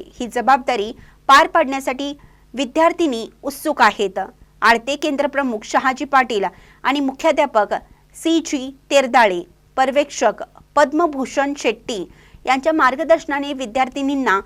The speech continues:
अधिकच उत्साह मिळत आहे. मुख्याध्यापक चंद्रकांत तेरदाळे यांचेही या प्रयत्नांना पूर्ण पाठबळ आहे. महानकरे न्यूजसाठी बसकोंडा कडेमणी, तारदाळ.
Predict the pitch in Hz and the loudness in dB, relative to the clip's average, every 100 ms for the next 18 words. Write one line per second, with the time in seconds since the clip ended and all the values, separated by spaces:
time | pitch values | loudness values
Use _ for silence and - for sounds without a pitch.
0 | - - - 240 247 277 294 302 240 247 | -8 -20 -2 -2 0 -4 -4 -4 -10 -10
1 | - 240 277 247 208 185 185 180 - - | -6 -4 -2 -2 0 -2 -2 -8 -10 -10
2 | 220 233 233 254 254 262 - 240 254 269 | -8 -4 -2 -2 -4 -8 -6 -4 -4 -4
3 | 285 285 302 254 214 247 254 180 185 - | -4 -4 -4 -2 0 2 2 0 -8 -20
4 | - - 247 247 247 247 339 330 233 - | -20 -10 2 2 2 -2 -6 -4 -8 -10
5 | - _ 269 285 277 269 277 302 285 247 | -18 _ 0 0 2 0 0 -2 -2 -2
6 | 269 294 294 294 349 - 233 208 233 220 | -4 -4 -6 -2 -2 2 2 2 0 0
7 | 202 202 180 - _ 226 - 226 226 226 | -2 -6 -10 -12 _ -10 -6 -4 -4 -4
8 | 240 247 - 262 262 262 233 220 - 269 | -4 -10 -6 -6 -6 -8 -2 -2 -2 -4
9 | 277 285 269 262 254 302 - 220 190 190 | -4 -4 -4 -4 -8 -10 -2 0 0 -2
10 | 175 | -8